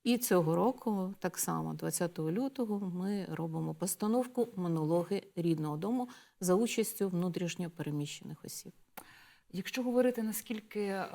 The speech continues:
Speaker 2: я не знаю, актори, можливо, вже так їх назвати, не актори, а люди, дійсно, які, е, хочуть розповісти свою історію, це дуже,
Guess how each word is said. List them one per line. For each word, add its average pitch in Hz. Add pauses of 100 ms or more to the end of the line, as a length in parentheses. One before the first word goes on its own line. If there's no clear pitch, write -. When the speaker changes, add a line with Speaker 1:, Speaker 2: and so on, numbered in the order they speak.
(960)
Speaker 2:
я 190
не 196
знаю, 170
актори, 254
можливо, 165
вже 165
так 208
їх -
назвати, 170
не 165
актори, 220
а 170
люди, 185
дійсно, 185
які, 170
е, 180 (420)
хочуть 247
розповісти 208
свою 190
історію, 254
це -
дуже, 208